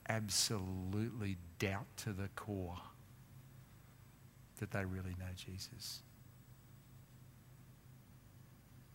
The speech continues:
Do you know how true it is? Not just for Peter the fisherman from Bethsaida, but, but for you as well. It's, it, it's abundantly clear from Jesus' language. And, and you know, there's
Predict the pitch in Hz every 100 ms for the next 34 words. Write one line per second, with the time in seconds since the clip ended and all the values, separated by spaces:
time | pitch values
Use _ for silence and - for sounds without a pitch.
0 | - - - 127 120 113 110 113 110 107
1 | 107 104 - - - - - - 131 131
2 | 135 123 107 - 110 104 92 - 107 -
3 | 101 90 95 95 92 - 98 95 92 92
4 | 95 - - - 104 - 101 104 104 87
5 | 98 101 110 - 135 151 170 - - 143
6 | - 110 127 127 113 - 113 101 92 90
7 | - - - - - - - - - -
8 | - - - - 117 98 90 110 120 123
9 | 120 127 135 143 - 170 - - - -
10 | - 160 160 175